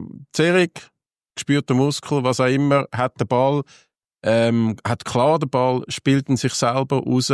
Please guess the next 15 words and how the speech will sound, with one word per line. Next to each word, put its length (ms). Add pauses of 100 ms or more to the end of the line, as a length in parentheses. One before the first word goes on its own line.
(480)
und 120
nachher 340
spielt 1120
der 60
Ball 260
den 220
halt 140
einfach 240
weiter, 560 (720)
rennt 260
Richtung 320
Goal 280
mit 200
dem 100
Ball. 400